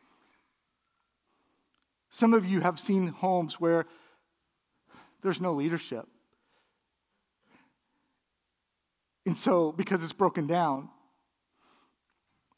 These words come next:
the mom has to just bear the weight that is just incomprehensible. Not only day to day, but the spiritual, everything. And that's just not God's design. I just pray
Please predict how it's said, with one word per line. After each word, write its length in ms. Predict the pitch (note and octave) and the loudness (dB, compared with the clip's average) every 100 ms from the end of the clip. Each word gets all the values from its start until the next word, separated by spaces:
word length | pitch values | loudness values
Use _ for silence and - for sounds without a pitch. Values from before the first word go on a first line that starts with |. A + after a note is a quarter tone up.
| _ | _
the 100 | D#3 | -2
mom 380 | D#3+ F3+ E3 C#3+ | 4 6 6 2
has 240 | - D#3 | -4 -10
to 200 | - D3+ B2+ C3 | -6 -8 -8 -14
just 280 | A#2 - _ _ - | -16 -16 _ _ -20
bear 320 | C3+ F3+ D#3 | -2 0 2
the 120 | C#3+ C#3+ | 0 -4
weight 460 | C3+ D#3 C#3+ D3 | -2 0 0 -4
that 160 | C#3+ B2+ | -6 -6
is 100 | B2 | -8
just 220 | C#3 - _ _ _ - | -12 -16 _ _ _ -4
incomprehensible. 880 | F3 - C#3 C3 A2+ - G#2 G#2+ - _ _ _ - | -4 -2 -6 -6 -10 -14 -14 -14 -16 _ _ _ -4
Not 140 | E3+ | 0
only 180 | D3+ C#3 | 0 0
day 160 | C#3 C#3+ | 0 0
to 80 | |
day, 360 | C3 C#3 C3+ B2+ | 0 -4 -4 -4
but 180 | B2 B2 | -6 -10
the 60 | B2 | -10
spiritual, 480 | - D3 C3 C#3 B2 | -6 -6 -6 -8 -8
everything. 540 | C3+ C#3 - B2+ C3+ - _ _ _ _ _ - | -8 -8 -10 -14 -14 -20 _ _ _ _ _ -6
And 80 | E3 | -4
that's 200 | D3 - | -4 -4
just 360 | F#3 E3 D3 | -2 -2 -2
not 320 | C#3+ D3 B2 | 0 0 0
God's 300 | A2+ C#3 C3+ | 0 -2 -2
design. 560 | - B2 C3+ A#2+ G#2 F#2 _ _ - - - | -6 -8 -6 -8 -10 -16 _ _ -20 -16 -10
I 160 | C#3+ | -10
just 280 | - B2+ - | -8 -12 -14
pray 460 | - D#3 C3+ - | -12 -8 -6 -8